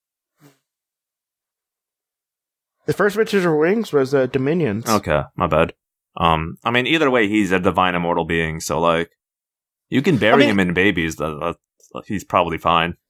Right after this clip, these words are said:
Speaker 1: Yeah, I mean, I, I, yeah, I feel like, I think, like, Uriel wouldn't, so, like, it just, it
Speaker 2: Mm-hmm.
Speaker 1: just be, feel, eventually just fill up with babies.
Speaker 2: Yeah.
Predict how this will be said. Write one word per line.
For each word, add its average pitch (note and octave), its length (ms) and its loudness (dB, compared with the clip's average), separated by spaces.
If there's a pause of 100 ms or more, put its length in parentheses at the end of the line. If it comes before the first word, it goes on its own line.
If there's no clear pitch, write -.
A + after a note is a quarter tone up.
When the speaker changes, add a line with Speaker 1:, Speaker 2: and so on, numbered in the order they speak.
(840)
Speaker 1:
Yeah, B3+ 320 0
I C4 80 2
mean, B3 400 0
I, B3+ 160 0 (260)
I, F#3+ 300 -4 (640)
yeah, A#3+ 220 0
I A#3+ 100 2
feel F#4 240 2
like, E4+ 160 2
I A3 80 2
think, E4+ 220 -2
like, C#4 220 0
Uriel G3+ 480 0
wouldn't, D#3 420 -4
so, G3 240 0
like, F#3+ 240 0
it G3+ 100 0
just, G3 220 0
it G3 80 4
Speaker 2:
Mm-hmm. F3 80 0
Speaker 1:
just G3 260 0
be, F3+ 160 0
feel, G#3 220 -2
eventually G3 400 0
just D3+ 140 -10
fill E3+ 160 2
up D3 120 -4
with C3 120 -8
babies. C#3+ 460 0
Speaker 2:
Yeah. D2 80 -6